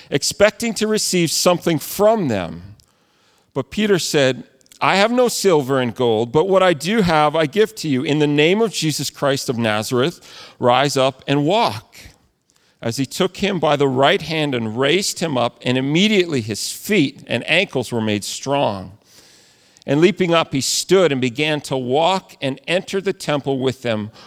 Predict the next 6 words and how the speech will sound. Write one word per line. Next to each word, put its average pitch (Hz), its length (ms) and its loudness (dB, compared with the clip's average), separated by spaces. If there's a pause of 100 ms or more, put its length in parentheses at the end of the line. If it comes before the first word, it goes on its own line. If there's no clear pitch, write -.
(100)
walking 185 560 2
and 151 180 0
leaping 147 340 0
and 113 140 -8
praising 147 560 -2
God. 107 560 -4